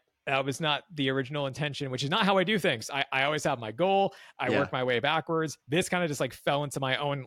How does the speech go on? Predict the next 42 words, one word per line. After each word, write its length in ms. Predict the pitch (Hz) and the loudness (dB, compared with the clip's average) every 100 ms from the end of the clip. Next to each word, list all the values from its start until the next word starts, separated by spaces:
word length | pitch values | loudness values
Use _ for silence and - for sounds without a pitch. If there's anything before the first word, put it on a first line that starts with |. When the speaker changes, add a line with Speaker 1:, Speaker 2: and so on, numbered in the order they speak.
| - | -6
Speaker 1:
lap 300 | 127 120 - | -4 -4 -6
of 100 | 123 | -6
my 100 | 120 | -4
own 180 | 123 127 | -6 -6
devices 640 | 117 113 - 117 - - | -4 -4 -4 -10 -10 -12
of 140 | - 110 | -12 -8
just 240 | 113 - | -8 -8
being 220 | 127 117 | -10 -10
like, 220 | 113 110 - | -10 -12 -8
"I 120 | 247 | -6
can 140 | 135 101 | -6 -8
type 220 | 113 104 | -10 -8
in 120 | 95 | -8
more. 240 | 107 170 - | -6 -6 -6
I 120 | 330 | -10
can 100 | - | -8
help 220 | 110 110 | -8 -6
out 120 | 107 - | -6 -8
more 160 | 110 | -10
people." 400 | 101 196 302 - _ | -6 -6 -4 -8 _
And 120 | 117 | -10
then, 140 | 110 107 | -6 -4
Speaker 2:
Yeah. 160 | 104 427 | -4 -4
Speaker 1:
"Oh, 120 | - _ - | -8 _ -12
ooh, 100 | 302 - _ - | -10 -10 _ -8
great." 160 | 127 - - - | -8 -8 -20 -6
Speaker 2:
Can 100 | - 135 | 2 2
Speaker 1:
So 40 | |
Speaker 2:
you, 60 | 113 | 4
can, 180 | 143 - | 2 0
can 140 | - 135 | 0 0
you 100 | 123 | 4
say 160 | 139 | 6
the 120 | 120 107 | 4 4
topic 440 | 117 104 131 - | 2 4 0 -2
or 120 | 110 | -4
no? 180 | 101 95 - - _ _ | -2 -4 -6 -18 _ _
Speaker 1:
Uh, 360 | 185 165 151 180 | 2 4 4 0
so 340 | - 202 180 175 | 6 8 8 6
it 180 | - 180 | 4 4
is 280 | 160 175 151 170 | 6 6 6 4
a 400 | 151 143 143 | 4 4 0